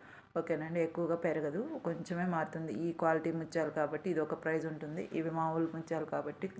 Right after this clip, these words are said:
తక్కువ ఉంటుంది. అట్లా అనమాట. రాజవర్ధిని బీడ్స్ ఒకలాగా ఉంటాయి. ఏదైనా మీకు హండ్రెడ్ లోపే ఉంటుందండి, నేను చెప్తాను వివరంగా. ఓకేనండి, ఇవి వచ్చేసి సిల్వర్ బాల్స్, సిల్వర్ బాల్స్ అనమాట. సిల్వర్ బాల్స్ అంటే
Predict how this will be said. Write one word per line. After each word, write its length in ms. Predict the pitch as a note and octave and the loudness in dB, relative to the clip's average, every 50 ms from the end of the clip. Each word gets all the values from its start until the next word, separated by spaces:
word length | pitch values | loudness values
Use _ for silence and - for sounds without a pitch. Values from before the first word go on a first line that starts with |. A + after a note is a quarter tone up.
| - | -4
తక్కువ 280 | E3+ D3 - - - D#3+ | -4 -4 -4 -4 -6 -6
ఉంటుంది. 360 | D#3 D#3+ D3 D#3 D#3+ F3 G#3 | -6 -4 -4 -4 -4 -4 -2
అట్లా 320 | - E3+ D#3 - - D#3 D3 | -2 -2 -2 -2 0 -2 0
అనమాట. 300 | D#3+ D#3+ D#3+ E3 - F#3 | -2 -2 -4 -4 -2 0
రాజవర్ధిని 640 | F#3+ F#3 E3+ D3+ - D#3 D3 D3 D3+ D3+ D3+ D#3 | 2 2 2 2 2 0 0 0 -2 -2 -2 -2
బీడ్స్ 260 | D3 D#3 D3+ D3+ - | -2 -2 -2 -2 -4
ఒకలాగా 360 | D3+ - - D#3 D3 D3 D3+ | -4 -2 -2 0 0 0 0
ఉంటాయి. 240 | D3+ D3 D#3+ F#3 - - - - - - - - - - F3+ | -2 -4 -4 -6 -6 -6 -8 -10 -10 -10 -10 -6 0 4 6
ఏదైనా 380 | F3 F3 F3+ F#3 F3+ F3+ F3+ | 8 8 8 8 8 8 6
మీకు 280 | F3+ F3+ E3+ E3+ - G3+ | 4 4 2 0 0 2
హండ్రెడ్ 400 | F#3 F3+ D#3+ D#3+ D#3 E3 D#3+ D#3+ | 4 4 4 6 6 6 6 6
లోపే 280 | D#3+ D#3+ D3+ E3 E3 D#3+ | 4 4 4 4 2 2
ఉంటుందండి, 480 | D#3+ D3+ C#3 C#3+ D#3 D3+ D#3 F3 G#3 | 2 0 -2 -2 -2 -2 0 2 4
నేను 180 | G#3 G#3 F#3 D#3+ | 4 4 4 4
చెప్తాను 500 | D3+ D#3+ - - - D#3 D#3 D3+ D#3 D#3 | 2 0 0 2 2 2 4 4 2 2
వివరంగా. 400 | D#3 D3 D3+ D#3 D3 D#3+ F#3 - - - - - - - - - - | 2 2 2 2 2 0 0 -2 -2 -4 -6 -6 -6 -4 -4 -2 0
ఓకేనండి, 380 | E3+ - F3 E3 D#3+ E3 E3 E3+ | 2 4 4 4 4 4 4 4
ఇవి 140 | D#3+ D#3+ D#3+ | 4 4 4
వచ్చేసి 340 | - - E3 - - F#3 F#3 | 4 2 2 2 0 0 0
సిల్వర్ 420 | - - E3+ D3+ D#3+ E3 E3 D#3+ | 2 2 2 4 4 4 2 4
బాల్స్, 380 | D#3 D#3+ D#3 D3+ D3 - - A#3 C#4+ - - - - - - - - - - - - - - - - - - - - - - A3 G#3 | 6 6 6 6 4 0 -2 -4 -4 -6 -10 -12 -12 -12 -14 -14 -12 -12 -12 -12 -12 -12 -12 -12 -12 -10 -10 -10 -10 -8 -6 -4 -2
సిల్వర్ 380 | - - F3 E3 E3+ G3+ E3+ | 0 0 2 2 2 2 2
బాల్స్ 360 | D3+ - E3 D#3+ C#3+ - - F3+ | 2 4 2 2 2 0 0 0
అనమాట. 400 | D3+ D3+ D#3 D#3 D3 C#3+ - C#3+ | 0 0 0 -2 -4 -4 -4 -4
సిల్వర్ 380 | D3 - D#3+ D#3 E3 E3 D#3 | -4 -2 0 2 2 2 4
బాల్స్ 280 | D3+ D#3+ D#3 D3+ C#3+ D#3+ | 4 2 2 2 0 -2
అంటే 300 | C#3 D3 - E3 F#3+ | -4 -4 -2 -4 -4